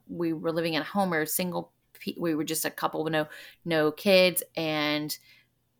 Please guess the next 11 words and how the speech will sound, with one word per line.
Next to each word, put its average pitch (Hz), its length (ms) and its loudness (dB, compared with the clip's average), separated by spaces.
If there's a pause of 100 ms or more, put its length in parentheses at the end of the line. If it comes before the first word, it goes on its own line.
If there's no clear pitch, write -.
(360)
we 190 120 0
could 214 160 -2
foster - 460 0
some - 220 -4
kids 143 320 -4
for 147 180 0
a 143 80 2
while 143 380 4
until 151 260 -2
we 143 400 -2
either 143 600 2